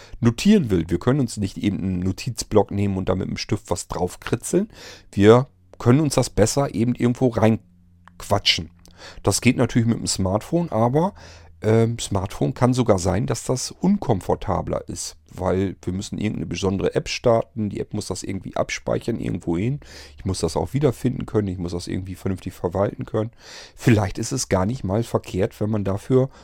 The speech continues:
zu Hause zumindest ein Diktiergerät hat, wo man nur einfach eine Taste drücken muss und dann nimmt man, nimmt das Ding eben auf, man kann was reinsprechen und dann drückt man nochmal die Taste, Aufnahme ist vorbei,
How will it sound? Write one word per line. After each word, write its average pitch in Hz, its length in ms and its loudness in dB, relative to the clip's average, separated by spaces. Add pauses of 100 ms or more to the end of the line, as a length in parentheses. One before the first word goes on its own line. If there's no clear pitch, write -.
(120)
zu - 240 -2
Hause 101 320 -2
zumindest 139 320 -4
ein 104 60 -2
Diktiergerät 123 680 0
hat, 117 220 -2 (300)
wo 117 100 4
man 110 220 4
nur 120 240 6
einfach 92 320 -2
eine 117 100 0
Taste - 380 -2
drücken 85 380 -2
muss 95 300 -2
und 110 280 -8 (400)
dann 92 160 0
nimmt 98 220 0
man, 95 220 2
nimmt 107 180 2
das 90 100 0
Ding 107 160 2
eben 87 220 -4
auf, 107 340 2
man 87 160 -4
kann 92 220 -4
was - 220 -6
reinsprechen 120 540 -4
und 117 80 -6
dann 101 120 0
drückt - 180 -6
man 98 160 0
nochmal 123 240 -2
die 120 120 -4
Taste, - 400 -6
Aufnahme 90 420 0
ist - 80 -8
vorbei, 101 400 0